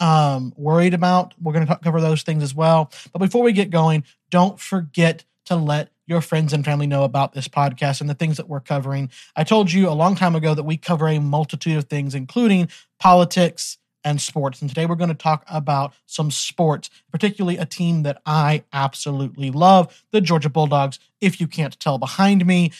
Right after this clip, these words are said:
I hope that that was not, you know, a complete surprise to you that I absolutely love them. Now, on YouTube,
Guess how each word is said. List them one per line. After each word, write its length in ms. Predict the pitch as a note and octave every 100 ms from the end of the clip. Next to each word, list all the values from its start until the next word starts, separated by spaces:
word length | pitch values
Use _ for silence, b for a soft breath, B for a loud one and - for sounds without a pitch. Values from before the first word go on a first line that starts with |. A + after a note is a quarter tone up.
| B _ -
I 100 | D3+
hope 260 | F3+ F3+
that 120 | D3+
that 160 | D#3+ -
was 220 | D3+ C3
not, 240 | D#3 D3+ -
you 140 | D#3+
know, 80 | D3
a 140 | D#3 C#3
complete 500 | D#3+ - A3+ A3+ -
surprise 460 | D#3+ E3 D3 C#3
to 100 | -
you 260 | C#3+ C#3 C#3 b b F3+
that 80 |
I 160 | E3 D#3
absolutely 460 | D3 C3+ C#3+ C#3 C#3
love 300 | D3 D3 C3
them. 220 | B2+ - _ _ -
Now, 320 | G3 F3 A#2 b b b b _ _ _ _ -
on 160 | D#3+
YouTube, 500 | E3 G3 A3+ A3+ G3+